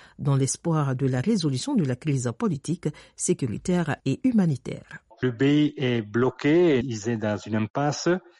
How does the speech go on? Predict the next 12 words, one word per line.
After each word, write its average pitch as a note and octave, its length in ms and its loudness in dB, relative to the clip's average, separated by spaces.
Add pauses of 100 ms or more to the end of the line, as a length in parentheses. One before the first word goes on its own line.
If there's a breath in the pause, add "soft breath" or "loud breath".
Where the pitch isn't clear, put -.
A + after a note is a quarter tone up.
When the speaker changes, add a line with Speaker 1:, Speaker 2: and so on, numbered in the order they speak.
(180)
Speaker 2:
En C#3 140 2
tant C#3 200 2
qu'Église, C#3+ 960 2
euh, A2 760 0
notre B2+ 400 0
choix, C3+ 280 0
c'est B2+ 160 -4
maintenant A#2+ 400 2
de A2 140 0
rester C3+ 760 2
et A#2+ 100 -2
d'accompagner, A#2 1500 0